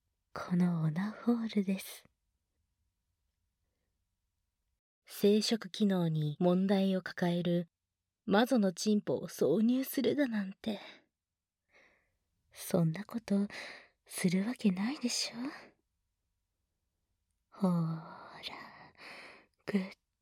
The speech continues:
ちゅぐっちゅ。あはー、気持ちいい。オナホなのに、偽物マンコなのに、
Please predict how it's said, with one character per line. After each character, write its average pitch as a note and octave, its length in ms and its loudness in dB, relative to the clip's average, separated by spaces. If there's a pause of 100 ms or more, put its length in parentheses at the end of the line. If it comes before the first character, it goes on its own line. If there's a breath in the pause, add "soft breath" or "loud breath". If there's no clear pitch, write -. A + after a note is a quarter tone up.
(240)
ち - 160 -6
ゅ - 160 -14 (100)
ぐ G3+ 60 0
っ G#3 60 -4 (580)
ち - 220 -6
ゅ。 B3+ 40 -6 (1700 loud breath)
あ - 60 12
は A#4+ 60 12
ー、 - 1400 -2 (720 loud breath)
気 F4 240 4
持 E4 160 8 (140)
ち - 300 2
い - 20 2
い。 F4+ 320 0 (1300 loud breath)
オ G#3 160 6
ナ G#3+ 140 4
ホ C#4 220 2
な D#4 160 2
の D4 180 2
に、 C#4 320 4 (720 loud breath)
偽 F3+ 180 4 (200)
物 A#3 360 2
マ B3 180 2
ン - 20 -4
コ - 260 0 (320)
な - 60 -16
の D4 40 -4
に、 D4 260 -6